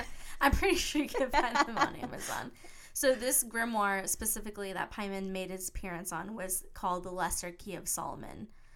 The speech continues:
So if you Google Lesser Keys, um, you'll see that it has an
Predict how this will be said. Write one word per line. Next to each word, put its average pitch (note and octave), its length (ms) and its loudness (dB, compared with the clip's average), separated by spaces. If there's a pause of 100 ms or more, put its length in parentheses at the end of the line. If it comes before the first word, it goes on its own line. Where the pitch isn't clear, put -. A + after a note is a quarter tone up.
(160)
So - 260 -4
if G3+ 120 -4
you A3 140 -4
Google G#3 680 0
Lesser F#3 380 0
Keys, F3+ 720 -4 (440)
um, F3+ 420 0 (220)
you'll G3+ 180 -2
see F#3+ 640 -4
that F3 280 0
it G3+ 100 -6
has G3 200 -2
an G3 60 -2